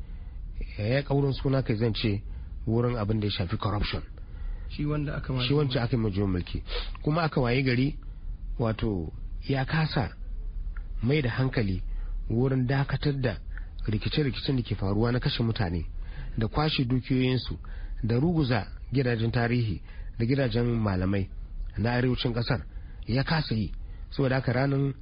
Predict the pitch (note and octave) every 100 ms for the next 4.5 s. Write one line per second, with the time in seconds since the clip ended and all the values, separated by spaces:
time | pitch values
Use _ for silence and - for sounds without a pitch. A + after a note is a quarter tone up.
0 | - - D#3 C3+ C3+ A#2+ A2 A#2+ B2 A2
1 | A2 C#3 C#3+ - - - - - - -
2 | B2 A2+ A2+ C3 C3+ C3 C#3 A#2 F2 -
3 | C3 E3+ - - - - B2+ A#2+ - C3+
4 | C#3+ B2+ B2+ A2